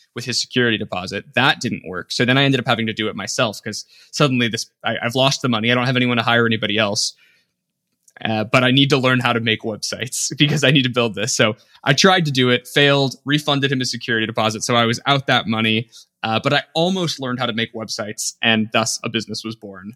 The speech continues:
I started just doing other things for other businesses, and, you know,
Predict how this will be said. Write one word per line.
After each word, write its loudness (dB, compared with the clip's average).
I 0
started 2
just -2
doing 4
other 2
things 2
for 0
other -2
businesses, -2
and, -10
you -12
know, -10